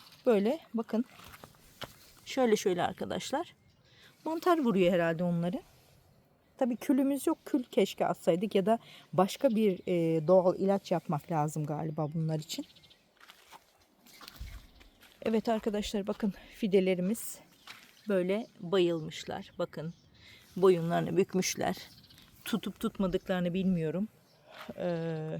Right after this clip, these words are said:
bazıları tuttu, güzel. Bazıları tutmadı. Bak mesela, bu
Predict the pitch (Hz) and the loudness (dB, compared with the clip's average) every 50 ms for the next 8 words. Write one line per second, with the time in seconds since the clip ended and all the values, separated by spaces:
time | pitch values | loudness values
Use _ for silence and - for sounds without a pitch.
0 | 170 185 165 190 202 185 190 185 165 180 180 185 175 185 180 - - 175 - - | -8 -2 2 4 4 4 4 2 2 2 2 2 2 2 0 -2 -6 -12 -10 -6
1 | - 175 175 - - - - - - - _ - 180 202 160 170 170 160 165 170 | -4 -4 -4 -6 -8 -16 -20 -20 -20 -20 _ -8 -6 -4 -2 -2 -2 -2 -2 -6
2 | - - - 180 190 185 180 185 160 165 170 165 165 160 170 _ _ _ - 165 | -10 -10 -4 0 2 2 2 2 0 -2 -2 -2 -2 -2 -4 _ _ _ -8 -8
3 | 156 147 165 170 - - 165 165 - - 160 151 156 151 - - - - - - | -6 -4 -6 -6 -6 -8 -10 -10 -8 -8 -6 -6 -6 -8 -10 -14 -20 -20 -20 -20
4 | - - - _ _ - 202 202 202 - | -20 -20 -20 _ _ -4 -4 -4 -4 -6